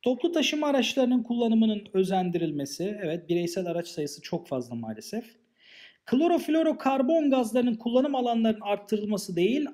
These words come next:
azaltılması. Çünkü C F C arkadaşlar, sera etkisindeki en zararlı gazlardan bir tanesi, aynı zamanda atmosferin incelmesine sebep oluyor.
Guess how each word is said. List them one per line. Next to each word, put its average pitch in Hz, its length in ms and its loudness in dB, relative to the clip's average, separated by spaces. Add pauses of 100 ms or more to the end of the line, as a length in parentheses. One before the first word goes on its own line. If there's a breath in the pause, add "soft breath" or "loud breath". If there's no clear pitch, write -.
(100)
azaltılması. 175 800 -2
Çünkü 190 300 -4
C 214 240 2
F 208 240 0
C 226 140 -2
arkadaşlar, 196 680 -4
sera 269 400 -4
etkisindeki 233 1000 -2 (500 loud breath)
en 269 420 6
zararlı 208 640 0
gazlardan 196 600 -4
bir 196 80 -6
tanesi, 208 380 -4
aynı 220 260 0
zamanda 190 440 -4
atmosferin 214 840 -2
incelmesine 214 840 0
sebep 135 340 -12
oluyor. - 500 -20